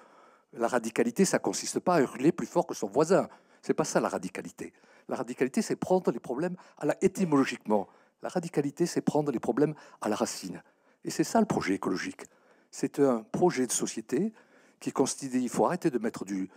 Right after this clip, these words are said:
du sparadrap sur une société qui a été très abîmée, mais c'est de dire qu'il faut maintenant un nouveau projet de société, un nouveau projet de ville, un nouveau projet de métropole qui tourne un peu le dos aux, aux recettes anciennes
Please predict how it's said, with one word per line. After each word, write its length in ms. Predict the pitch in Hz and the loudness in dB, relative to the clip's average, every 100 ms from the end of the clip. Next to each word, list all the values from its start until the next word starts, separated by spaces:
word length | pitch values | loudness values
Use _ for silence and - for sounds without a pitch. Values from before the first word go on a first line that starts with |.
| - _ | -20 _
du 100 | 117 | -8
sparadrap 580 | 101 - 101 87 117 214 | -2 -2 -2 2 4 4
sur 340 | - 113 95 98 98 - - - | 2 0 2 2 0 -6 -20 -8
une 200 | 117 104 | 0 2
société 520 | 98 107 - - 113 | 4 2 0 2 0
qui 100 | - | 0
a 40 | 95 | -4
été 340 | - 101 98 - - - | -2 -6 -6 -10 -20 -6
très 240 | 135 110 | -2 2
abîmée, 440 | 95 92 107 214 220 - _ _ | 0 2 4 4 2 -8 _ _
mais 100 | 123 | -2
c'est 180 | - 135 | 2 2
de 100 | 123 | 2
dire 340 | 110 190 208 | 2 2 2
qu'il 340 | - 147 151 123 | 2 0 0 -8
faut 340 | - 131 190 | -2 2 4
maintenant 500 | 170 123 117 104 170 185 - _ - | 2 -4 -2 0 0 -2 -10 _ -2
un 100 | 127 | 0
nouveau 260 | 135 147 | 2 2
projet 240 | - 113 104 | 2 2 0
de 60 | |
société, 580 | - - 98 113 160 208 _ _ _ | -4 -8 -6 -2 0 -2 _ _ _
un 80 | 127 | -2
nouveau 340 | 123 139 131 143 | 2 2 4 2
projet 560 | - 107 110 117 110 - | 2 2 2 2 0 -6
de 80 | - | -10
ville, 320 | 90 120 202 - _ - | -8 -8 -8 -12 _ -6
un 100 | 113 | -4
nouveau 240 | 147 185 | 0 0
projet 500 | - 131 107 123 113 _ _ - | 0 -4 -4 -4 -6 _ _ -8
de 80 | |
métropole 600 | 104 101 104 - 104 170 - - _ - | -8 -6 -6 2 4 2 0 -12 _ -18
qui 120 | 123 | -4
tourne 260 | - 135 | 2 2
un 40 | 117 | 2
peu 200 | - 104 | 2 2
le 120 | 92 | 2
dos 180 | 98 117 | 2 4
aux, 380 | 190 160 - - | 6 4 0 -2
aux 100 | 113 | 2
recettes 320 | 104 - - | 2 0 -4
anciennes 380 | 95 - 190 | -6 0 0